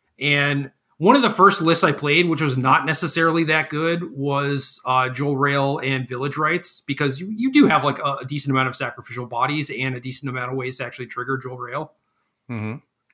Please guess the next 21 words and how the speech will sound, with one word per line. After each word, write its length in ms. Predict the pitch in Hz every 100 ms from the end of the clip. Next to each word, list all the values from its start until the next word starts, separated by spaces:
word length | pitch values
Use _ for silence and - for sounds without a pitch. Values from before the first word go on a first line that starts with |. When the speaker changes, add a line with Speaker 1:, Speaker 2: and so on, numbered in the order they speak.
| 156
Speaker 1:
And 400 | 165 160 151 147 _ -
that 260 | 226 285
package 360 | 254 202 196 160
was 140 | 160
pretty 260 | - 175 151
good 160 | 143 131
against 300 | 127 127 110
Sultai. 420 | - - - 151
Like, 160 | 160
o-, 180 | 208 214 233
obviously, 340 | 226 220 202
Jolrael 540 | 180 170 160 151 147
is 200 | 143 127 -
a 60 | 143
little 200 | 151 135
bit 140 | 143
awkward 520 | 143 139 - 139 139 -
against 540 | 131 127 131 135 -
Extinction 480 | 135 - 143 139 156
Event, 400 | 151 180 202 -
but 240 | 147 139